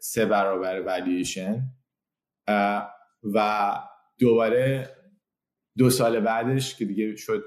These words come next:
دو هزار بیست و یک، دو هزار، دو هزار بیست، تقریباً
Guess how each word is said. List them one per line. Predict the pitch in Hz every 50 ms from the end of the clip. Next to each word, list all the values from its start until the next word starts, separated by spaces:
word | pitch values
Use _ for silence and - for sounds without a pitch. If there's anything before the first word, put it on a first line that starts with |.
| - -
دو | - 101
هزار | 98 92 87 98 92
بیست | 85 90 90 - - -
و |
یک، | 90 87 90 87 87
دو | - 92
هزار، | 90 80 85 85 82 - - _ -
دو | 87
هزار | 85 90 87
بیست، | 85 - - 82 - - _ -
تقریباً | - 85 82 82 80 78